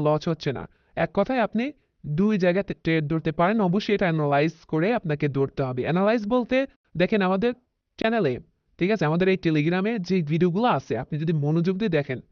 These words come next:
তাহলে কিন্তু আপনার মানে সম্পূর্ণ A to Z ক্লাস হয়ে যাবে, ঠিক আছে? আমি যদি একটা বিষয় দেখাই, এখান থেকে এই যে দেখেন, এই যে এই ভাইয়াটা প্রত্যেকদিন হিউজ আর্নিং করে, যে দেখেন হিউজ পরিমাণে ইনকাম করে প্রত্যেক দিন, এই যে দেখেন প্রত্যেক দিন হিউজ আর্নিং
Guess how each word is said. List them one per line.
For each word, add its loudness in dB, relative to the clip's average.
তাহলে 2
কিন্তু 0
আপনার -4
মানে 2
সম্পূর্ণ 0
A 2
to -2
Z -2
ক্লাস 2
হয়ে 2
যাবে, -6
ঠিক 0
আছে? -4
আমি 0
যদি 0
একটা -2
বিষয় 0
দেখাই, 0
এখান -2
থেকে 0
এই 0
যে 0
দেখেন, 0
এই -4
যে 2
এই 2
ভাইয়াটা 2
প্রত্যেকদিন -2
হিউজ 2
আর্নিং 0
করে, 2
যে 0
দেখেন -2
হিউজ 2
পরিমাণে 2
ইনকাম -2
করে -2
প্রত্যেক 0
দিন, 2
এই -2
যে 4
দেখেন -2
প্রত্যেক -2
দিন 2
হিউজ 0
আর্নিং 0